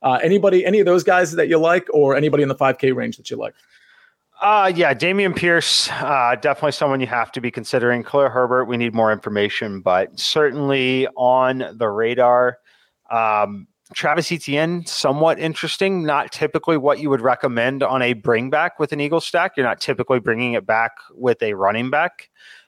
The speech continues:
Speaker 2: Uh, however, he's been relatively solid in the passing game so far. You know, three targets, been pretty efficient with it. Also, what I like about it is when we see three targets, three receptions here from him,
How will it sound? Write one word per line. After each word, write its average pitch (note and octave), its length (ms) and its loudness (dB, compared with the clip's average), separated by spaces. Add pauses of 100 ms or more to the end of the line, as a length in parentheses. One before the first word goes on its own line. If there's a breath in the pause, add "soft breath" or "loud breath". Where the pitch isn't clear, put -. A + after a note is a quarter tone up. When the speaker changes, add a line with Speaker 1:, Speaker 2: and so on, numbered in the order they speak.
Speaker 2:
Uh, A#2 220 2
however, D#3 440 2
he's G3 520 -14
been A3+ 400 -2
relatively G3+ 600 -2
solid F3+ 360 2
in E3 120 -4
the D#3 60 -4
passing C3+ 400 -4
game E3+ 200 -4
so F#3 160 0
far. A3 400 0
You C3+ 160 -6
know, A#2+ 140 0
three D3+ 220 -6
targets, C#3 580 -2
been C3 200 -4
pretty D#3 200 -2
efficient C#3 360 -2
with C#3+ 160 -2
it. D3 200 0 (320 loud breath)
Also, D#3+ 640 2 (220)
what F3 160 2
I F3 80 4
like C#3 260 0
about C3+ 240 2
it B2+ 100 0
is B2 200 -4
when C3 140 -4
we D#3 60 -2
see - 160 -6
three D#3+ 240 -4
targets, C#3+ 420 -2
three D3+ 120 -2
receptions C3+ 560 -2
here F3 120 0
from F3 160 -6
him, F#3 240 -2